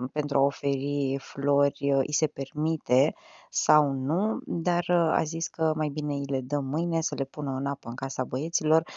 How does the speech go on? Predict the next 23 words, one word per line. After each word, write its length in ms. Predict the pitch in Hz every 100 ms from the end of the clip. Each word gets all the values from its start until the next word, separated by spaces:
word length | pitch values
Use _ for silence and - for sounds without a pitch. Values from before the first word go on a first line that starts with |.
| - -
decât 260 | - 180 180
să 160 | - 147
fie 420 | - 156 156 147
penalizați 720 | - 143 143 127 143 143 -
pentru 460 | 127 131 - 135 -
un 200 | 135 139
gest 360 | 127 135 - -
frumos. 680 | - 135 123 107 107 - - - - -
Și 460 | - 185 160 156 151
Alexia 960 | - 165 185 - - 175 165 160 151 151 147 160
i-a 160 | 165
zis 240 | 151 127 -
să 120 | 135
pună 380 | 131 127 147 143
niște 280 | 139 -
apă 240 | 135 151 160
cu 180 | - 143
zahăr 680 | 135 156 160 - 131 160 - - - _
pentru 260 | 151 143 143
a 40 |
se 160 | 143 147
menține 460 | 139 135 147 147
mai 220 | 135 120